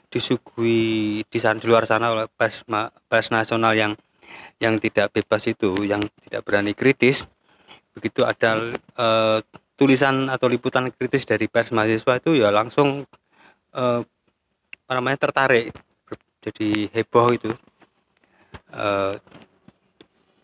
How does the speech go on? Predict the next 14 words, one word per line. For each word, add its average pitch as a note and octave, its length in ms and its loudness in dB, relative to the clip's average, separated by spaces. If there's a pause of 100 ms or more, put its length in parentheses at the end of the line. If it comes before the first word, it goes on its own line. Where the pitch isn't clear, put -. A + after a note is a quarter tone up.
(460)
kalau G#2+ 320 0 (160)
sekarang B2+ 440 0
kan D3 160 2 (1400)
secara B2 400 2
umum C#3+ 360 2 (520)
pers G#2+ 480 0
nasional A2 400 0
kita C3 160 0
sudah F2+ 400 -4
bebas, F2+ 480 -4 (240)
sudah, F2 480 -10 (240)
eh, F2+ 400 -8
tidak F#2 400 -8
ada G2 100 -4